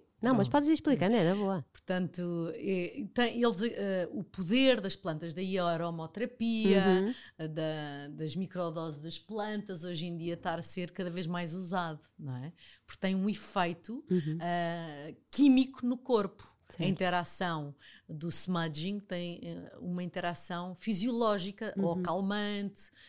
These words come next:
Speaker 2: eh, ou estimulante. Cada planta
Speaker 1: Certo,
Speaker 2: depois
Speaker 1: é
Speaker 2: tem
Speaker 1: como
Speaker 2: uma ação.
Speaker 1: também, também o, há o som, se usa o som, ou se
Speaker 2: Exatamente.
Speaker 1: usa, eh, sei lá, massagens, ou não sei o quê, não é?
Speaker 2: Exatamente.
Speaker 1: Pronto,
Speaker 2: Pronto.
Speaker 1: atua ali no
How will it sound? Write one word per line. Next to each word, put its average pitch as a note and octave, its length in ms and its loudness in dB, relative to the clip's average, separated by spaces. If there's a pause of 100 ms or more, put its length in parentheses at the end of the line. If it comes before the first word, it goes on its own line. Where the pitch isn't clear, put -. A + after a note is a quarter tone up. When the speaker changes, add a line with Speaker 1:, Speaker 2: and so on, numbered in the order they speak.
(220)
Speaker 2:
eh, D#3+ 440 -6
ou E3+ 280 -2
estimulante. G3 1040 0
Cada F3+ 240 0
planta F#3 320 0
Speaker 1:
Certo, G3+ 140 4
Speaker 2:
depois G3 160 4
Speaker 1:
é - 20 6
Speaker 2:
tem B3+ 140 6
Speaker 1:
como B3+ 120 8
Speaker 2:
uma G3+ 60 4
ação. A3+ 140 4
Speaker 1:
também, A3 260 6
também G3 400 4
o, - 120 0
há F#3+ 160 6
o F#3 80 4
som, B3 520 6
se - 220 0
usa F3+ 180 4
o F3+ 80 4
som, B3+ 400 6
ou F#3 180 8
se - 220 -4
Speaker 2:
Exatamente. F3 100 4
Speaker 1:
usa, E3+ 160 0 (1200)
eh, D#3+ 200 0
sei F3+ 160 -2
lá, D#3 100 4
massagens, A3+ 840 8
ou E3 100 2
não D#3+ 80 0
sei - 140 -6
o - 40 -10
quê, A3 120 -2
não F#3+ 100 2
é? G#3 260 -2
Speaker 2:
Exatamente. G3+ 600 -2
Speaker 1:
Pronto, E3+ 380 -6 (100)
Speaker 2:
Pronto. - 380 -10
Speaker 1:
atua A3 560 6
ali G#3 340 2
no G3+ 420 -6